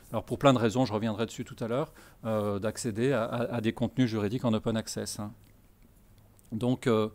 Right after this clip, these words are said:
donc on a commencé à développer un axe, un axe thématique parallèlement à la dimension territoriale qui reste fondamentale, hein, qui est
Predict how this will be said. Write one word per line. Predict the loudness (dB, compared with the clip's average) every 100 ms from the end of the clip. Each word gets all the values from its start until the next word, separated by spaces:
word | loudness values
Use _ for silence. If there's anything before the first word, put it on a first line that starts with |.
| -8 -20 -20 0
donc | 2 4
on | 4
a | 4
commencé | 4 2 2 2
à | 2
développer | 2 2 2 2 2
un | 2 2
axe, | 0 0 -2 -2 -2 -4 -8 -8
un | -2
axe | -2 -2 -6 -6 -4 -6 -4
thématique | -2 0 -2 -4 -6 -6 -16 -20 -20 -20 -20 -20 4
parallèlement | 6 8 6 6 4 4 4 0
à | 0 4
la | 4 4
dimension | 2 2 2 2 0 2
territoriale | 2 2 0 0 0
qui | 0
reste | 2 2 2 -2
fondamentale, | 0 2 2 2 2 0
hein, | -2
qui | -6
est | -12